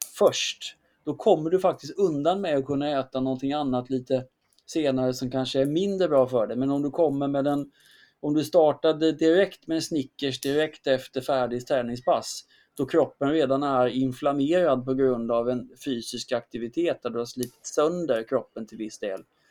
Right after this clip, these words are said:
då skapar du ännu mer inflammation med att trycka in socker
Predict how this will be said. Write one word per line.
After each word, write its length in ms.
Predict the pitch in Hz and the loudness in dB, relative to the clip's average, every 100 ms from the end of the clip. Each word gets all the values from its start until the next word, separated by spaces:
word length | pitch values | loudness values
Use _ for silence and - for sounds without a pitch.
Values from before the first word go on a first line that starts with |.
| _ _ | _ _
då 100 | 143 | -2
skapar 480 | 127 196 175 135 139 | 2 4 6 4 0
du 140 | 143 - | -2 -2
ännu 360 | 180 131 147 | 0 0 0
mer 420 | 185 160 127 127 123 - | 0 2 2 2 0 -4
inflammation 760 | 139 127 131 123 127 139 113 | -4 -2 -2 -2 -2 -2 -2
med 80 | 113 | -4
att 80 | 120 | -6
trycka 380 | - 135 - 131 | -6 -6 -4 -6
in 160 | 120 | -4
socker 600 | 123 160 160 _ 107 95 | -4 -6 -6 _ -8 -8